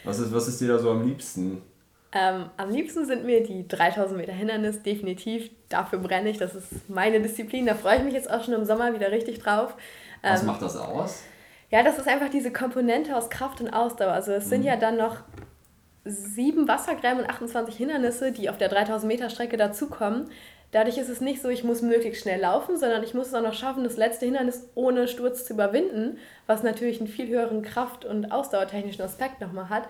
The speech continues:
Speaker 2: Und die Rennen sind dadurch viel offener. Also man denkt auch ganz anders. Also wenn ich in einem dreitausend Meter Hindernisrennen, wenn ich da reingehe, dann denke ich mir, okay, erstes Hindernis geschafft, zweites Hindernis, Wassergraben, nächstes Hindernis. Und man fokussiert sich viel mehr auf so kleine Teilabschnitte.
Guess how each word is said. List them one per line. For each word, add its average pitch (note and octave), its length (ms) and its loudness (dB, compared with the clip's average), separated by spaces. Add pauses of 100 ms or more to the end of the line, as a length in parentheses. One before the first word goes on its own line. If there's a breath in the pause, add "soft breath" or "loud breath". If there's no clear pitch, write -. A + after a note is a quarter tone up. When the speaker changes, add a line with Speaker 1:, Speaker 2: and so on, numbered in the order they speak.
(600 loud breath)
Speaker 2:
Und A3 140 0
die A3+ 60 2
Rennen A3 220 8
sind A3 180 0
dadurch G#3+ 360 2
viel A#3+ 400 -2
offener. G3 540 -2
Also G3 360 -2 (640 loud breath)
man A3 160 4
denkt B3 240 4
auch - 120 -4
ganz A3 200 4
anders. G#3+ 320 2
Also G3+ 160 -2
wenn G#3 120 0
ich G#3+ 100 -4
in G#3+ 80 -4
einem G#3 140 0
dreitausend G#3+ 540 0
Meter A3+ 180 -2
Hindernisrennen, G3 640 -2
wenn F#3 80 -2
ich F#3 60 -10
da G3 80 -8
reingehe, A3+ 500 0
dann G3+ 140 0
denke G3 160 -4
ich - 60 -16
mir, G3+ 60 -8
okay, G3+ 280 -6 (200 loud breath)
erstes A3 320 -2
Hindernis G3 380 -4
geschafft, G3 320 -12
zweites A3 360 4
Hindernis, F3 400 -6
Wassergraben, G3+ 540 -2
nächstes G#3+ 360 -4
Hindernis. G3 520 -4
Und G3 240 -4 (420 loud breath)
man A3 160 0
fokussiert C4+ 480 -2
sich - 200 -6
viel C#4+ 200 -2
mehr B3+ 160 0
auf A#3 60 -4
so A3 100 -6
kleine A3+ 500 0
Teilabschnitte. A#3 840 -4